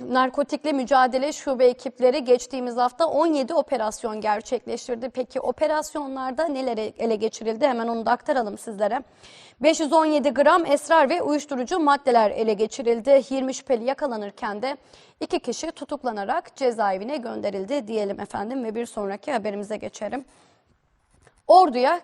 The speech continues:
kadın izleme merkezi kuruluyor. Artık tacize ve tecavüze uğrayan kadınlar kapı kapı dolaşmayacak.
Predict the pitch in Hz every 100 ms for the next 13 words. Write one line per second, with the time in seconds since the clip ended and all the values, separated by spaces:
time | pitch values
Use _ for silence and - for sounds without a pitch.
0 | _ - 285 349 330 285 247 294 349 359
1 | 311 277 294 247 262 202 233 233 220 285
2 | - 240 269 - - 233 226 233 285 240
3 | 220 - _ _ 262 233 285 262 247 294
4 | 247 214 202 208 320 240 214 214 294 -
5 | - - 339 - 233 277 165 - - -
6 | - 160 - - - _